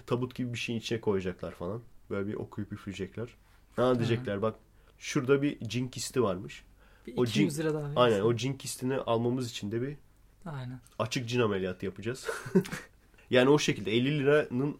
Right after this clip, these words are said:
Speaker 1: şeyi o yani. Hani sadece elli liraya falan değil aslında.
Speaker 2: İyiymiş o zaman. Ya biz de girebiliriz bu işe.
Speaker 1: Biz de girebiliriz. Zaten
Speaker 2: Aynen.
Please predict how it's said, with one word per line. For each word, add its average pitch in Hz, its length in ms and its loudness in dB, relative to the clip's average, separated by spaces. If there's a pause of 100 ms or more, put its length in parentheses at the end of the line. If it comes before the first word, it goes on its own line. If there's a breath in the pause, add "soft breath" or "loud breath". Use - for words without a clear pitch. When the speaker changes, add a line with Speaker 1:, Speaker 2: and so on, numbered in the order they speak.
(120)
Speaker 1:
şeyi 120 260 2
o 117 100 6
yani. 87 220 -4
Hani 95 140 -2
sadece 139 440 6
elli 127 240 4
liraya 104 220 -2
falan 101 280 -2 (360)
değil 107 320 0
aslında. 90 320 -10 (480)
Speaker 2:
İyiymiş 165 460 -4
o 175 40 -14
zaman. 127 240 -4 (120)
Ya 131 140 -10
biz 131 200 -6
de 160 180 -4 (140)
girebiliriz 139 680 -6
bu 131 140 -14
işe. - 100 -18 (260)
Speaker 1:
Biz 104 220 -8
de 110 60 0
girebiliriz. 107 400 -4
Zaten 127 440 2
Speaker 2:
Aynen. 123 200 -12